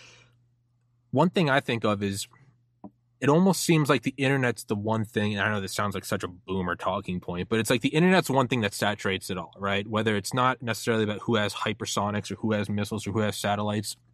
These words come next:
it's the, the sea of ones and zeros that exists in its own dimension. How do you dominate that? You can only have so many human minds working on it. What did they used to call the original guys that would calculate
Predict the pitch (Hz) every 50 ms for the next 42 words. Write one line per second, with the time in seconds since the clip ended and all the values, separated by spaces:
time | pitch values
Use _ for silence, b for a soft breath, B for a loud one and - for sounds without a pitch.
0 | _ - 135 110 - - - - 123 120 110 104 B B B B B B B B
1 | B _ 117 113 104 - - - - - - - - - 160 156 165 170 175 156
2 | 123 107 104 104 107 113 123 131 135 123 120 127 120 117 107 104 107 110 113 107
3 | 101 95 95 98 92 - - 104 107 104 110 104 107 117 113 - - - 113 107
4 | 95 - - 113 110 113 110 104 107 95 98 101 101 95 92 - - - - -
5 | - _ _ _ _ _ _ _ _ _ - - - 135 151 156 156 147 143 117
6 | 101 - 107 101 110 110 101 98 95 90 90 90 90 - - 92 95 - - 113
7 | 104 - 123 127 131 131 127 135 120 110 - - - 131 120 123 127 127 123 117
8 | 107 - - - 120 117 113 107 104 101 98 101 101 101 101 95 95 95 92 98
9 | 95 98 101 101 - 104 95 92 90 87 87 87 85 - 101 117 135 131 135 131
10 | 127 131 117 - - 107 - 117 113 117 117 113 104 104 107 110 113 107 101 101
11 | 98 104 104 104 104 98 - - 101 95 98 - - - 113 107 107 - - 107
12 | 104 104 101 101